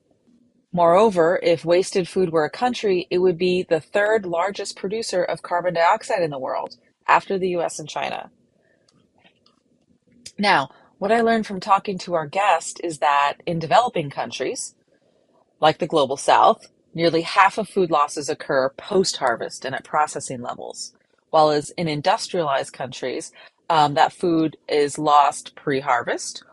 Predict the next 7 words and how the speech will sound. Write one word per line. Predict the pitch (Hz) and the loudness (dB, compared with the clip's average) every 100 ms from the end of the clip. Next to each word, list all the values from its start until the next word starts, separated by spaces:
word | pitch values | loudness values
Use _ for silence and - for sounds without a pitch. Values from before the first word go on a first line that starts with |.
| _ _ | _ _
or, | 214 226 226 226 - _ _ | 2 4 4 2 -2 _ _
you | - 190 | -6 -4
know, | 151 | -4
once | 143 170 180 | 0 0 0
it | 220 180 | -4 0
gets, | 170 160 - - | 0 0 -4 -2
uh, | 156 | 2